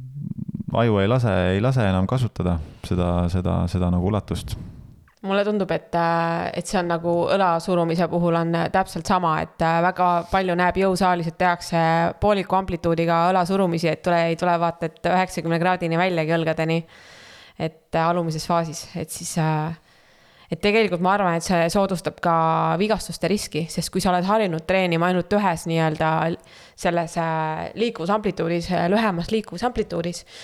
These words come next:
Speaker 2: siis su liigessidemed ja liigesed ja kõik su nagu tehnika ja su, noh, neuroloogilisel tasandil ka sa oled õppinud, äh, liikuma ainult mingi,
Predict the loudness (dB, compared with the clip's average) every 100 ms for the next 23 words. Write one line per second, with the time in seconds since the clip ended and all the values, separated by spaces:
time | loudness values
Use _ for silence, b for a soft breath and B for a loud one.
0 | B B B -6 -2 0 2 2 2 4
1 | 4 2 2 0 0 0 0 0 2 2
2 | 2 -2 -2 0 2 2 0 -4 -8 -2
3 | -2 0 0 2 2 2 2 -2 -2 0
4 | 2 0 -2 -2 -2 -2 -2 -2 -2 B
5 | B B 0 2 2 2 0 -2 0 0
6 | 0 -2 0 0 2 0 0 -2 -2 0
7 | 2 2 2 0 -2 -8 -18 -8 -2 -2
8 | -2 -2 0 0 -4 -2 -2